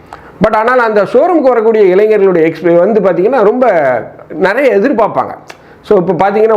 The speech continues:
உதாரணத்துக்கு உங்களுக்கு நான் புரிய வகையில சொல்ற மாதிரின்னா, சங்கர் வந்து ஆரம்பத்துல ஜென்டில்மேன் எடுத்தாரு, ஹிட் ஆச்சு.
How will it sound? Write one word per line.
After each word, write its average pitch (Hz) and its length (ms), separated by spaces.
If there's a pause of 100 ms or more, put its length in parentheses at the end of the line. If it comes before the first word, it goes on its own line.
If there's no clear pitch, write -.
உதாரணத்துக்கு 220 380
உங்களுக்கு 196 240
நான் - 120
புரிய 233 240
வகையில 202 400
சொல்ற 175 260
மாதிரின்னா, 170 340 (500)
சங்கர் 214 380
வந்து 220 240
ஆரம்பத்துல 202 640
ஜென்டில்மேன் 180 520
எடுத்தாரு, 156 400
ஹிட் 143 240
ஆச்சு. 123 260